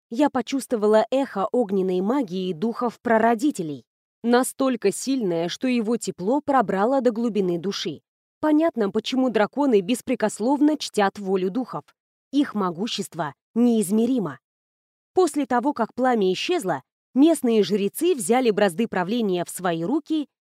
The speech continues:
и начали первое испытание. Скажу честно, часть с церемонии представления понравилась мне намного больше. Невесты чересчур медленно проходили сквозь арку,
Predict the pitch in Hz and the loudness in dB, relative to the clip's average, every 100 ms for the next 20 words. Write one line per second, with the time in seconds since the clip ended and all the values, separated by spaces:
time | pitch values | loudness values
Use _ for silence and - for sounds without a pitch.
0 | _ 220 202 220 320 320 320 - 202 170 | _ 0 2 2 -2 -2 -2 -2 -2 -2
1 | 175 175 180 - 196 214 165 147 127 _ | -2 -2 -4 -8 -4 -4 -4 -6 -10 _
2 | _ _ _ _ - - 254 208 233 - | _ _ _ _ -10 4 4 4 -2 -2
3 | 294 311 190 135 _ _ - 285 285 - | -4 -2 -4 -6 _ _ -4 2 2 2
4 | - - - 277 254 247 240 233 196 185 | -8 -16 -6 -2 0 2 2 2 0 0
5 | 202 - 196 170 240 302 165 147 - 233 | -2 -2 -4 -2 0 0 -2 -4 0 2
6 | 214 196 269 311 285 294 294 277 208 180 | 2 0 0 -2 2 2 4 2 2 0
7 | 175 180 165 214 - 127 - _ _ _ | -2 -2 0 0 0 -12 -16 _ _ _
8 | - 247 269 339 339 330 - 294 285 - | 0 4 6 4 2 -2 0 0 0 -2
9 | - 330 311 330 185 185 180 214 - 233 | -2 2 4 2 2 0 0 -2 -2 -2
10 | 226 233 226 226 269 - 254 180 156 | -2 -2 -4 -2 -2 0 0 0 -8